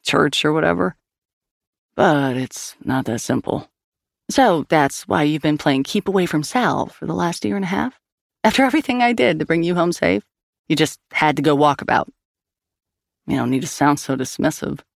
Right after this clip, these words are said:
"What were you up to back in the museum, that whole wave and disappear shtick?" "I panicked. I thought it would look cool." "You thought?" She paced away and realized her fingers were hooking into strangling position. "Okay, fine.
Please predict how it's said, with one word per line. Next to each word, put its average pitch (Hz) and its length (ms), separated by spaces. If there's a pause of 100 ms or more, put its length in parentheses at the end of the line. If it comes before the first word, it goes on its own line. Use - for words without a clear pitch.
(720)
"What - 120
were 392 60
you 359 140
up 254 100
to 247 120
back 214 240
in 208 60
the 196 60
museum, 180 500
that 170 140
whole 170 180
wave 147 340
and 151 160
disappear 160 460
shtick?" - 400 (760)
"I - 80
panicked. 214 680 (400)
I - 80
thought - 180
it 277 80
would 247 100
look 233 140
cool." 262 480 (520)
"You 285 220
thought?" 196 380 (500)
She - 120
paced 240 280
away 156 520
and 139 260
realized 185 380
her 170 80
fingers 165 400
were 175 80
hooking 208 320
into 180 160
strangling 156 520
position. 135 520 (540)
"Okay, 208 420 (560)
fine. 160 540